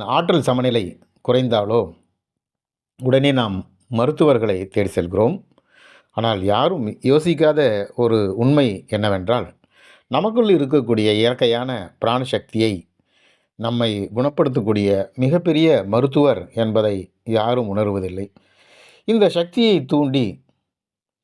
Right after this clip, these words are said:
திசையில் செலுத்தி உடல், மனம், ஆவி மூன்றையும் ஒரே சமயத்தில் குணப்படுத்தும் ஒரு அற்புத சிகிச்சை முறைதான் ரேகி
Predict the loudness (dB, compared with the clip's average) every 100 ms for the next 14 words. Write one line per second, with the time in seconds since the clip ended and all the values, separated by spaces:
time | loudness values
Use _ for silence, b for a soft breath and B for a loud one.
0 | _ b b b _ -2 0 0 -2 -4
1 | -2 -2 -2 -4 -4 -12 _ -4 -2 -2
2 | -2 -2 -2 -4 -4 -4 -2 -4 -6 -2
3 | -2 0 0 -2 -2 0 2 2 2 2
4 | 0 -2 _ -6 -2 -2 -2 -2 -4 -4
5 | -4 -2 0 -2 -2 -4 -6 -4 -2 0
6 | 0 0 0 0 0 -4 -2 -2 0 -2
7 | 0 -2 -4 -10 -6 -2 -2 -2 -4